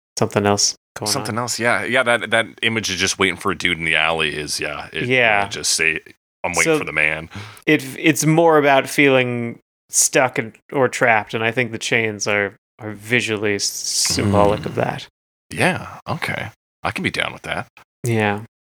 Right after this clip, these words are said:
Speaker 1: You know, it, it's, it feels more like it's a song potentially about addiction.
Speaker 2: Yeah.
Speaker 1: Um, so if that was your take, and I think the chains fit in with that,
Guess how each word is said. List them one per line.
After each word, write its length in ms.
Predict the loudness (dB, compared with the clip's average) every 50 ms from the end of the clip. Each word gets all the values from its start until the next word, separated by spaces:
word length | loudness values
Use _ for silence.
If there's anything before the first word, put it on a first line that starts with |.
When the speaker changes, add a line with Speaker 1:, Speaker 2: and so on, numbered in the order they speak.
| _ _ _ _ _ _ _ _ _ _ _ _ _ _ _ _ 0
Speaker 1:
You 80 | 2
know, 140 | 4 4 4
it, 140 | 4 4 4
it's, 520 | 4 2 2 0 0 2 2 0 0 -2
it 300 | -2 0 2 2 2 2
feels 400 | 2 2 4 4 6 6 4 4
more 160 | 6 6 6 8
like 140 | 6 6
it's 120 | 4 2 0
a 20 |
song 320 | 2 4 4 4 2 0 -2
potentially 420 | -4 -2 0 0 0 0 -2 -4
about 220 | 0 2 2 0 0
addiction. 600 | -2 -6 -6 -8 -8 -8 -10 -10 -12 -14 -16 -20 _ _ _ -20 -20 -20 -20 -16 -12 -8
Speaker 2:
Yeah. 1160 | -4 -2 2 4 4 6 6 6 6 6 4 4 4 2 0 0 -2 -4 -6 -8 -8 -10 -12 -14 -16 _ _ _ _ _ _ _ _ _ _ _ -20 _ _ _ _ _ _ _ _ _ _ _ _ -4
Speaker 1:
Um, 400 | 0 2 2 2 0 -2 -6 -4
so 240 | 0 4 4 6 6
if 120 | 4 4
that 180 | 4 4 4 4
was 240 | 4 2 2 0
your 120 | 0 0 0
take, 440 | 0 2 2 2 4 2 0 -2 -4
and 240 | -10 -6 -2 0
I 120 | 2 2 2
think 220 | 0 -2 -4 -4
the 60 | -6
chains 560 | -6 0 2 2 2 2 0 -4 -8 -8 -8 -8
fit 240 | -6 -2 0 0 0
in 140 | 0 -2 -4
with 120 | -6 -6
that, 280 | -2 0 2 2 0 -2